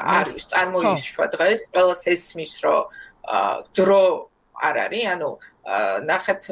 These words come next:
Speaker 1: რეალურად საბოლოო ჯამში ჩვენ რო ესე შევხედოთ, შეიძლება ისტორიული პერსპექტივიდან რო შევხედოთ, ა,
Speaker 2: აჰა.
Speaker 1: რაღაც პერიოდის შემდეგ, ა, შეიძლება მართლაც მადლობა უთხრათ, ა, პუტინს, რომ მან გააღვიძა, <laughs>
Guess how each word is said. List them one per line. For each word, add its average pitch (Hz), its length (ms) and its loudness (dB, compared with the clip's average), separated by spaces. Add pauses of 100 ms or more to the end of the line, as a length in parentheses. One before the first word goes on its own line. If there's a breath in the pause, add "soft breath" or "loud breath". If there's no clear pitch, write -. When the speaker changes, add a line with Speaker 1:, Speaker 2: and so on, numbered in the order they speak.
(160)
Speaker 1:
რეალურად 190 760 2
საბოლოო 170 640 -2
ჯამში 196 640 -4
ჩვენ 170 340 -6
რო 156 220 2
ესე - 240 -6
შევხედოთ, 196 680 -2 (240)
შეიძლება - 500 -2
ისტორიული 151 560 -4
პერსპექტივიდან - 800 -2
რო - 120 -8
შევხედოთ, - 600 -2
ა, - 160 -4 (180)
Speaker 2:
აჰა. - 240 -6
Speaker 1:
რაღაც - 320 -2
პერიოდის - 520 -4
შემდეგ, 226 380 -2 (440 loud breath)
ა, - 140 -4 (120)
შეიძლება 214 480 0
მართლაც 190 420 0
მადლობა 180 520 2
უთხრათ, 185 560 -2
ა, 170 200 2
პუტინს, 175 600 -4
რომ 185 500 4
მან 175 260 0
გააღვიძა, 170 920 0
<laughs> - 200 -16